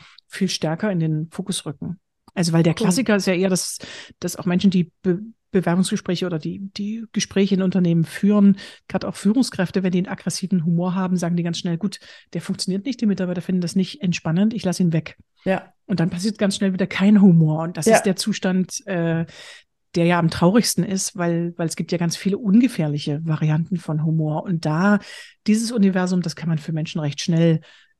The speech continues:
Speaker 1: ähm, weiter aufmachen, weil viele Leute reduzieren den Humor auf einen Witz erzählen, auf einen Schenkelklopfer. Du machst irgendwas Unangenehmes, was mir nicht gefällt, ja. Also Humor wird ganz oft auf was reduziert, womit ich vielleicht negative Erfahrungen gemacht habe. Deswegen hat es, glaub ich,
Speaker 2: Mhm.
Speaker 1: auch so eine Mühe, sich im Business so als professionelles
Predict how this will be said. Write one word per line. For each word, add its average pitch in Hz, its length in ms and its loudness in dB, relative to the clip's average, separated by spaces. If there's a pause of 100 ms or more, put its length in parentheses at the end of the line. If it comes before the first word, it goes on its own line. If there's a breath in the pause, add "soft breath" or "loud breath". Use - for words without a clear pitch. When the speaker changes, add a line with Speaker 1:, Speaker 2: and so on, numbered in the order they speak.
Speaker 1:
ähm, 156 520 -6
weiter - 300 -2
aufmachen, 202 480 2
weil 170 100 2
viele 196 220 0
Leute 180 340 0
reduzieren 180 480 0
den 180 180 2
Humor 165 300 0
auf - 140 -8
einen 196 120 4
Witz 208 140 -4
erzählen, 185 380 -2
auf 185 120 -8
einen 208 60 -4
Schenkelklopfer. 165 800 -4 (320 loud breath)
Du - 80 -4
machst 190 220 0
irgendwas 233 280 -2
Unangenehmes, 185 640 2
was 185 100 -4
mir 190 100 0
nicht - 360 -6
gefällt, 156 520 0
ja. 185 200 -2
Also 170 260 -4
Humor 185 240 2
wird 190 120 -2
ganz 196 180 -2
oft 202 240 -8
auf 190 120 -8
was - 180 -8
reduziert, 202 540 -2 (300 loud breath)
womit 180 220 2
ich 202 100 -2
vielleicht 160 240 -4
negative 170 440 -2
Erfahrungen 156 420 -4
gemacht 143 320 -8
habe. 156 180 -8 (840 soft breath)
Deswegen 170 280 -6
hat 196 100 4
es, 185 80 6
glaub 165 160 2
ich, 165 60 -2
Speaker 2:
Mhm. 180 60 -4
Speaker 1:
auch 190 40 -4
so - 140 -8
eine 170 60 2
Mühe, 170 340 2
sich 175 180 -2
im 180 140 -4
Business 180 340 -2
so 165 100 -6
als 170 160 -8
professionelles 160 880 -4